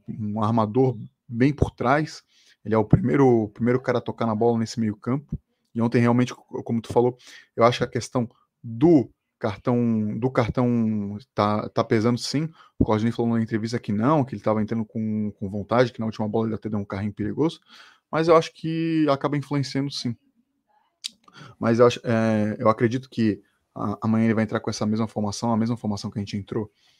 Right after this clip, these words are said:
no, no prime-, no, nesse primeiro jogo da final. Ele vai colocar o Vinícius Leite no segundo tempo, vai abrir o time, se for o caso, abrir o time no, pra garantir a vitória. É, não sei se vocês lembram, um pouco antes do,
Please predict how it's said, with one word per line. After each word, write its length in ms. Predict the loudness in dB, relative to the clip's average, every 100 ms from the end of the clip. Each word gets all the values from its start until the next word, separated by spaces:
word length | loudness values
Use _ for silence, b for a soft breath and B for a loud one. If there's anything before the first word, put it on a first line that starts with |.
| _ _ _
no, 840 | -2 2 4 4 2 2 0 -2 -6 -12
no 200 | -6 -4
prime-, 240 | -2 -2 -2
no, 420 | -4 -4 -4 -6
nesse 240 | -8 -12 -8
primeiro 200 | -4 -2
jogo 160 | 0
da 80 | -2
final. 400 | -2 -2 -2 -2 b b b
Ele 60 | -2
vai 100 | 0
colocar 220 | 2 4
o 80 | 2
Vinícius 340 | 2 -2 -4
Leite 220 | -4 -2 -4
no 60 |
segundo 340 | -6 -4 -4 -4
tempo, 580 | -2 0 0 -2 -4 -6 b b b _
vai 140 | 0 2
abrir 180 | 4 0
o 40 |
time, 280 | -2 -4 -4 -6 -14 -12
se 400 | -10 -6 -4 -4
for 200 | -2 -2
o 80 |
caso, 260 | 0 2 2
abrir 160 | 2 -2
o 40 |
time 300 | -4 -4 -2
no, 460 | 0 -2 -4 -6 -12 b b b -14 -10 -2
pra 400 | 0 2 0 2
garantir 340 | 4 2 0
a 40 | -4
vitória. 380 | 0 2 2 -2 b b b b b -2
É, 280 | 2 4
não 120 | 4 2
sei 100 | -2
se 60 |
vocês 220 | -2 0
lembram, 200 | 0 0
um 40 | 0
pouco 280 | -2 0 -2
antes 140 | -4
do, 520 | -4 -2 -2 -4 -6